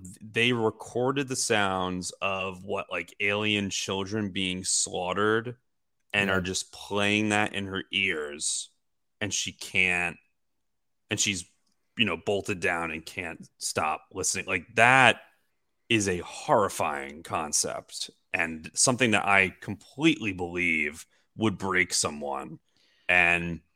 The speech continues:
Speaker 1: and man,
Speaker 2: Yeah,
Speaker 1: like,
Speaker 2: I mean,
Speaker 1: it, it
Speaker 2: th-,
Speaker 1: shows
Speaker 2: there,
Speaker 1: so much
Speaker 2: there's
Speaker 1: about each
Speaker 2: scenes that
Speaker 1: character.
Speaker 2: you'd expect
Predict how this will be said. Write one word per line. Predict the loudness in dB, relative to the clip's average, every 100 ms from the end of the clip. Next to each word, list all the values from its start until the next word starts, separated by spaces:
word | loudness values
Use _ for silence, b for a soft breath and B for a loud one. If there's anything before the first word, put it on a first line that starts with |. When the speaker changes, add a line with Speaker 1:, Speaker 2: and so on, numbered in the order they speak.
| _ _ _ _ _ _ _ 0
Speaker 1:
and | 2 6
man, | 10 10 8
Speaker 2:
Yeah, | 6
Speaker 1:
like, | 6
Speaker 2:
I |
mean, | 6 4
Speaker 1:
it, | 2
it | 0 0
Speaker 2:
th-, |
Speaker 1:
shows | 2 6 6
Speaker 2:
there, |
Speaker 1:
so | 6
much | 6
Speaker 2:
there's | 8
Speaker 1:
about | 6
each | 6
Speaker 2:
scenes | 2 2
that | 2 2
Speaker 1:
character. |
Speaker 2:
you'd | 4
expect | 2 2 4 4 2